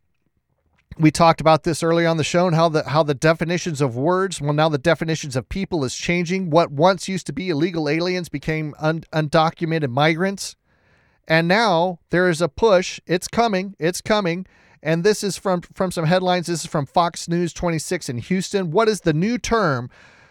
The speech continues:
that if you want to be woke and you want to be up to date,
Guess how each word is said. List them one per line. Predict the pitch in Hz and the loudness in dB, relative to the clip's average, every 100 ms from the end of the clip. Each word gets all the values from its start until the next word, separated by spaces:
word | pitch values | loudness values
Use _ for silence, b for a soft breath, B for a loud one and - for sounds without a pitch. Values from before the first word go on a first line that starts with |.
| b _ | b _
that | 139 156 | 2 2
if | 151 139 | 2 2
you | 240 | 2
want | 233 | 4
to | 226 | 2
be | 240 | 0
woke | 226 240 202 - _ _ - | 4 4 2 -8 _ _ -2
and | 156 | 2
you | 196 | 4
want | 202 | 4
to | 180 | 2
be | 180 | 2
up | 190 - | 2 2
to | 156 | 0
date, | 196 180 | 0 0